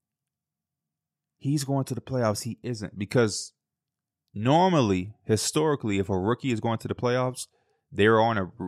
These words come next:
a team with some really good players. So when you look at Chet, for example,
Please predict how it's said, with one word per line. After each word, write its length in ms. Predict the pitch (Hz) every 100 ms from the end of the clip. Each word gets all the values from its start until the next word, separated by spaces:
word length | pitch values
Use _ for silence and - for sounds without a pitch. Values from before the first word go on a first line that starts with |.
| -
a 80 | 92
team 340 | - 120 120
with 120 | 101 -
some 180 | 92 -
really 280 | 95 107
good 180 | 101 101
players. 460 | - 87 - - _ _ _ -
So 220 | - 95
when 140 | 90
you 100 | 90
look 200 | 95 107
at 120 | 107
Chet, 240 | - 127 107
for 180 | - 92
example, 520 | - 92 85 -